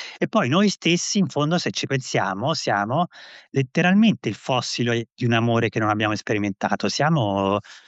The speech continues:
quanto, eh, gli uomini si riproducono solo attraverso la riproduzione sessuale, quindi affinché noi fossimo nati, poi appunto, ripeto, ci possono essere storture, ingiustizie, ma a un certo punto ci deve essere stato amore.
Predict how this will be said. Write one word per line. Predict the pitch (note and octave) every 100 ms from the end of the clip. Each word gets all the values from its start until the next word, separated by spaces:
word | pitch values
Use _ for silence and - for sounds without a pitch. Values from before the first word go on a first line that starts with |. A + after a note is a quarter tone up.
| _ _ _ -
quanto, | B2+ C3+ - G#2+ G2 F#2+ F#2+ G2
eh, | G2+ G2+ G2+ G2+ G2
gli | G2+
uomini | C#3 B2
si | G2+ A2+
riproducono | G#2 B2 C#3+ A#2 G#2+
solo | D3
attraverso | A2+ C3 C3 A#2
la |
riproduzione | A2 - B2+ D3 C#3
sessuale, | - B2 G#3 G3 F#3+
quindi | F3 C#3 A#2 - - - _ -
affinché | - C#3 E3+ D3 D#3+ F3+
noi | D#3+ D#3+ G#2+
fossimo | - B2+ - E3
nati, | F3+ F3 - A2
poi | F#3 C3 A#2+
appunto, | - C#3 B2+ B2
ripeto, | B2+ F#3 E3 C3
ci | -
possono | B2 C3+ - D3+
essere | D#3 D#3 C#3
storture, | - C#3 - F#3 E3+
ingiustizie, | C#3 C#3 - F#3 E3 - C#3 C3+ - - -
ma | C#3
a |
un | C#3
certo | F3 - -
punto | G3 G#3+ E3
ci | C3+ D3+
deve | D#3+
essere | D3 - C3+
stato | A#2 B2+ A#2
amore. | A2+ G2+ F#2+ G2 G2